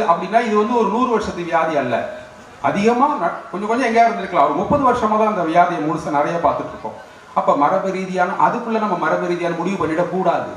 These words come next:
ஏன்னா மரபு ரீதியா வரும்னு நான் முடிவு பண்ணிட்டேன்னா, எங்க அப்பாவுக்கு இருக்கிறனா எனக்கு வந்தே தீரும்னு நான் முடிவு பண்ணிட்டேன்னு வச்சுங்களேன், சரி பண்ணிக்கணும் எண்ணமே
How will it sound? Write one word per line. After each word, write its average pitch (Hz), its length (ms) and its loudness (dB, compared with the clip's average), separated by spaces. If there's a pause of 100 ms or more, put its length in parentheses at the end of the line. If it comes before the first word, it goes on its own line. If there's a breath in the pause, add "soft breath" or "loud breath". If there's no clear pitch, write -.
(760 loud breath)
ஏன்னா 233 200 2 (220)
மரபு 196 320 6
ரீதியா 226 240 4 (100)
வரும்னு 220 320 4
நான் 175 140 4
முடிவு 208 220 -2
பண்ணிட்டேன்னா, 143 500 2 (180)
எங்க 156 140 0
அப்பாவுக்கு 233 460 4
இருக்கிறனா 190 360 -2
எனக்கு 175 280 -2
வந்தே 226 260 0 (160)
தீரும்னு 277 420 4
நான் 220 160 6
முடிவு 254 200 2
பண்ணிட்டேன்னு 208 340 2
வச்சுங்களேன், 175 320 2
சரி 302 160 6
பண்ணிக்கணும் 262 380 4
எண்ணமே 285 240 4